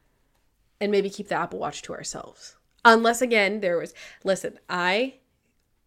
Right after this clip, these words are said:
during me and John's first Christmas together,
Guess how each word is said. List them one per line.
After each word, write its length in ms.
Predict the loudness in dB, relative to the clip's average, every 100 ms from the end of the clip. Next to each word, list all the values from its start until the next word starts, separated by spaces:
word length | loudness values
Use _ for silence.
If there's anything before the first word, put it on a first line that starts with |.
| _ _ _ _ _
during 320 | 0 2 2
me 140 | 0 -2
and 100 | -2
John's 280 | -2 -4 -6
first 540 | -12 -4 -4 -4 -8
Christmas 420 | -2 -2 0 -8
together, 520 | -6 -6 -4 -6 -8